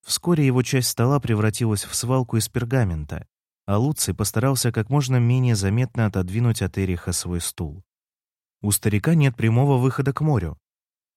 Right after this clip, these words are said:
Чтобы продраться через лесные дебри, ему понадобится не меньше месяца. Вести войско по глуши неразумно».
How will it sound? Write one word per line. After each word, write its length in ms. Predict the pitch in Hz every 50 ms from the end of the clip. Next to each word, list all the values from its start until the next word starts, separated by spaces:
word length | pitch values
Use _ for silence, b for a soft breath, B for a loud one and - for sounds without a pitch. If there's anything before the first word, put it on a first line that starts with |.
| _ _ _ _ _ _
Чтобы 340 | - - - 147 135 139 127
продраться 500 | 120 127 127 123 143 143 131 - - 107
через 300 | - 131 117 120 113 107
лесные 380 | 113 113 - 127 123 123 117 104
дебри, 340 | 104 135 170 165 - 101
ему 240 | 95 98 104 113 117
понадобится 800 | 113 131 113 131 135 131 127 120 120 117 - - 120 113 104 - _ -
не 160 | 117 123 131
меньше 320 | 131 131 127 120 - 139 143
месяца. 560 | 147 139 117 - 95 80 - - 78 69 - _ _ _ _ _ _ _ _ _ _ _ -
Вести 360 | 104 117 117 - - - 143
войско 380 | 131 127 139 139 - - - 107
по 100 | - 117
глуши 380 | 107 117 120 117 - 147 147
неразумно». 760 | 147 117 113 117 123 127 117 131 135 127 104 92 85 78 -